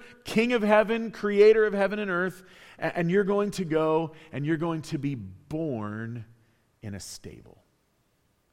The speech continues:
And Jesus says, "Yes." A-, and not only are you gonna be born in a stable, you're gonna be born to a family that's probably ostracized because your mom, miraculously, she's gonna be a virgin,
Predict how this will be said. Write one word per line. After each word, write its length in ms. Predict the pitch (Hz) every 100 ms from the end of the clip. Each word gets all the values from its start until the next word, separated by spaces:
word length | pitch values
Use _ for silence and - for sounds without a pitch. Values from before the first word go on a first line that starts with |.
| _ _ _ _ _
And 120 | 101
Jesus 360 | 95 92 87 -
says, 300 | - 98 98
"Yes." 600 | 117 120 - - - - _ _ _ _ _ _ _ _ _ _ _ _ -
A-, 40 |
and 320 | 143 143 160
not 240 | 170 220 285
only 240 | 294 285
are 60 | 254
you 120 | 220
gonna 140 | 208
be 100 | 190
born 260 | 160 160 156
in 100 | 131
a 60 | 123
stable, 640 | - 220 208 208 214 208 - 151
you're 100 | 175
gonna 60 |
be 100 | 156
born 300 | 120 202 220
to 80 | 180
a 40 |
family 420 | 147 214 214 214 202
that's 160 | 160
probably 340 | - 165 135 -
ostracized 840 | 170 196 - 185 165 185 170 175 131
because 280 | 135 147 - - -
your 320 | 139 165 190
mom, 500 | 165 151 180 196 185 - 160 139 123 147
miraculously, 880 | 147 160 165 175 185 180 180 175 175
she's 280 | - 139
gonna 160 | 120 113
be 140 | 101
a 60 | 85
virgin, 640 | 90 127 156 151 156 156